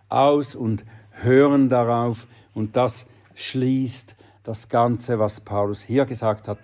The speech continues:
wunderbar ab. Wir wissen aber, dass denen, die Gott lieben, alle Dinge zum Guten mitwirken. Denen, die nach seinem Vorsatz berufen sind.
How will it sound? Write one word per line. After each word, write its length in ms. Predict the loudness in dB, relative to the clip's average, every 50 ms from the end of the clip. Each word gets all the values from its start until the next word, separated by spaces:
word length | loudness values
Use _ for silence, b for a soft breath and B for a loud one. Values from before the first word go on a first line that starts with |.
| B B B B B -6
wunderbar 580 | -2 2 2 2 2 2 0 0 0 0 -2
ab. 340 | -4 -8 -10 -12 -16 -20 -20 _ _ _ _ b b b b b b b b b b b b b b b b b b b b b _
Wir 240 | -2 2 2 4 6
wissen 540 | 6 6 6 4 2 4 4 4 4 4 4
aber, 520 | 4 6 6 4 4 2 0 -2 -2 -4 -10 -20 -20 _ _ b b b b b b b _
dass 300 | -2 -2 -2 -2 -4 0
denen, 500 | 2 4 6 6 6 4 4 2 -2 -2
die 140 | -2 0 2
Gott 340 | 4 4 4 4 2 0 -2
lieben, 560 | 0 0 0 -2 -2 -4 -4 -4 -6 -10 _
alle 540 | 2 4 4 6 4 4 2 0 0 -2 -2
Dinge 380 | -2 -4 -4 -4 -4 -4 -4 -4
zum 220 | -4 -6 -6 -4
Guten 480 | -2 -2 -2 -2 -4 -6 -6 -6 -6 -4
mitwirken. 760 | -6 -6 -6 -6 -6 -6 -6 -6 -10 -14 -18 -18 -18 -20 -20 _ _ _ _ b b b b b b b b b b b _ 0
Denen, 540 | 0 2 2 2 2 2 2 0 0 -2
die 140 | 0 0 0
nach 200 | 0 0 -2 -2
seinem 440 | -2 0 0 2 2 2 0 -2 -2
Vorsatz 640 | 0 2 2 2 2 2 0 -2 -4 -4 -4 -10 -12
berufen 580 | -10 -8 -6 -2 -2 -2 -2 -4 -8 -12 -12 -12
sind. 400 | -12 -12 -12 -12 -14 -16 -20